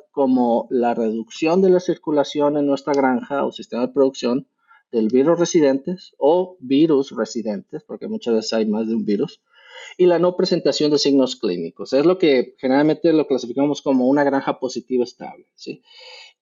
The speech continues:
El resultado esperado de esa estabilidad de hato es el destetar cerdos negativos o, de cierta manera, de muy baja prevalencia, ¿no?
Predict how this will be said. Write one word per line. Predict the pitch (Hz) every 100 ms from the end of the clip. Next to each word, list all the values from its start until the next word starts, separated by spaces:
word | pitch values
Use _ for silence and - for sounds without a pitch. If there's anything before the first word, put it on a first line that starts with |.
| _ -
El | 180
resultado | 185 190 190 170 156 233 233 226 135 156 - -
esperado | 131 - 139 139 147 143
de | 135
esa | 135
estabilidad | 165 165 160 156 147 143 139
de | 143 139 135
hato | 117 117 123 127
es | 131 123 123 -
el | 135
destetar | 120 - 113 - 117 113
cerdos | 131 120 127 127 -
negativos | 131 131 127 - 165 127 131 160 - - - _
o, | - 151 151 151 160 156 _ -
de | 120
cierta | 123 127
manera, | 127 117 123 131 123
de | - 120
muy | 117 127
baja | 120 110 120
prevalencia, | - 107 95 76 - - - -
¿no? | 135